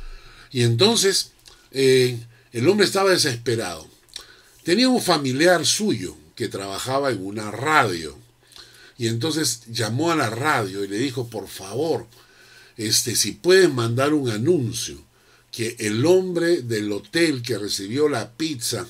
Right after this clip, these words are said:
que había una equivocación, que en esa caja está el dinero guardado de las ventas del día, con el cual pago al personal, que si por favor me lo puede traer de vuelta".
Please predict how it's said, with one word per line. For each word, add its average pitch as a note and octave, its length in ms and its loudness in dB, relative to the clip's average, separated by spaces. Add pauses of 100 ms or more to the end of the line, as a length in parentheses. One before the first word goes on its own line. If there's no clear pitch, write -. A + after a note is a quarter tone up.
(380)
que A#2+ 120 -2
había D3 200 2
una D#3 140 0
equivocación, A#2+ 920 0
que A#2 120 -4
en A2 100 -4
esa B2 360 -4
caja C#3 440 -2 (320)
está C#3 520 0
el G#2+ 220 -4
dinero A#2 480 -2
guardado B2 640 0
de A#2+ 60 0
las G2 200 -6
ventas B2 360 -4
del F#2+ 220 -8
día, D3+ 320 0 (320)
con G2+ 180 -6
el G2+ 120 -4
cual C3 300 -2
pago C#3 300 0
al A#2 160 -2
personal, A2+ 720 -4
que A2 140 -8
si A2+ 160 -8
por A#2+ 380 -4
favor B2+ 580 0
me A2 140 -6
lo G2 180 -8
puede B2+ 240 -2
traer A#2 380 -2
de G#2+ 180 -6
vuelta". B2+ 600 2